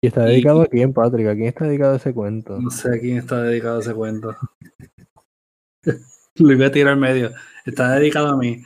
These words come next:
Speaker 2: y estoy bien agradecido, Ana.
Speaker 1: Está dedicado a Patrick
Speaker 2: Es
Speaker 1: O'Neill.
Speaker 2: fácil.
Speaker 1: Por eso fue que él lo escogió. Yo tenía otros cuentos y me dijo, "No, tenemos
Speaker 2: Yo no
Speaker 1: que
Speaker 2: lo
Speaker 1: ponerlo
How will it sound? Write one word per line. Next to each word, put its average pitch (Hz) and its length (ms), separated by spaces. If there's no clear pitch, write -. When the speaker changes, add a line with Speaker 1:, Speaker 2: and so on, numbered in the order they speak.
Speaker 2:
y 120 100
estoy 120 280
bien 123 240
agradecido, 120 760
Ana. 117 320
Speaker 1:
Está 165 140
dedicado 139 500
a - 20
Patrick 135 400
Speaker 2:
Es 147 40
Speaker 1:
O'Neill. 131 140
Speaker 2:
fácil. 120 220
Speaker 1:
Por 127 120
eso 139 140
fue 151 100
que 160 60
él 160 60
lo 165 60
escogió. 123 480
Yo 120 140
tenía 139 200
otros 156 180
cuentos 147 300
y - 20
me 123 80
dijo, 131 120
"No, 135 180
tenemos 117 180
Speaker 2:
Yo 147 80
no 170 60
Speaker 1:
que 190 140
Speaker 2:
lo 143 160
Speaker 1:
ponerlo - 0